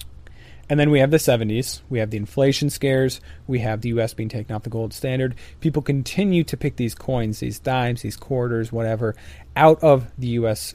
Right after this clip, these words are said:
coinage system. People continue to collect them, hoard them. And then the Hunt brothers come around.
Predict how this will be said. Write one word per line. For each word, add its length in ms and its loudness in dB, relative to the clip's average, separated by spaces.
coinage 340 -4
system. 260 -8
People 220 -8
continue 360 -6
to 180 -8
collect 380 0
them, 200 -2
hoard 420 2
them. 340 0
And 200 8
then 120 8
the 60 6
Hunt 200 4
brothers 300 8
come 160 0
around. 420 -2